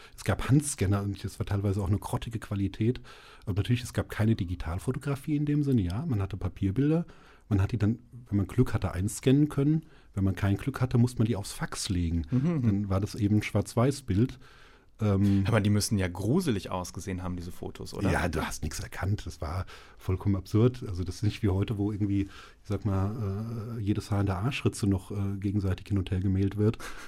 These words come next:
Speaker 1: äh, sondern man hat, äh, das waren teilweise Blind Dates. Man hatte die Körperdaten, also Grö-, Alter, äh, Größe, Gewicht
Speaker 2: Mhm.
Speaker 1: und hat sich teilweise drauf eingelassen. Aber ich muss sagen, im Nachhinein sind tolle Freundschaften daraus geworden. Ähm, das war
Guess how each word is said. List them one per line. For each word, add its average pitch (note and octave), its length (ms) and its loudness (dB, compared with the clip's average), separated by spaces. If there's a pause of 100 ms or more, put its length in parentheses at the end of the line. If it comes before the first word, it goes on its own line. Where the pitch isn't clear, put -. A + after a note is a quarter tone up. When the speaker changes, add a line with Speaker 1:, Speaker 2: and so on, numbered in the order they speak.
(140)
Speaker 1:
äh, F#2+ 220 2
sondern G2+ 300 4
man F#2 160 4
hat, - 260 -4 (300)
äh, - 40 -14 (460)
das - 160 -4
waren F2 120 -2
teilweise C#3+ 360 2
Blind D#3+ 360 4
Dates. G2 240 4
Man G2+ 100 4
hatte G#2 140 0
die G2 80 -4
Körperdaten, G2+ 720 -2 (460)
also F2+ 260 -2
Grö-, - 420 -8
Alter, F#2+ 480 0 (300)
äh, - 20 -6
Größe, F#2 380 -2
Gewicht F2 440 0
Speaker 2:
Mhm. G2 440 -2
Speaker 1:
und E2+ 80 -2
hat D#2 100 -2
sich - 140 -6
teilweise G2+ 320 0
drauf B2 280 0
eingelassen. B2+ 540 2
Aber G2+ 160 0
ich G2 120 0
muss A#2+ 120 6
sagen, A#2 320 6 (840)
im F#2+ 280 2
Nachhinein B2 480 8
sind - 500 2
tolle F3 220 6
Freundschaften D#3 640 0
daraus C#3+ 340 0
geworden. C3 640 2 (420)
Ähm, G#2 500 2
das - 180 -4
war A2+ 100 2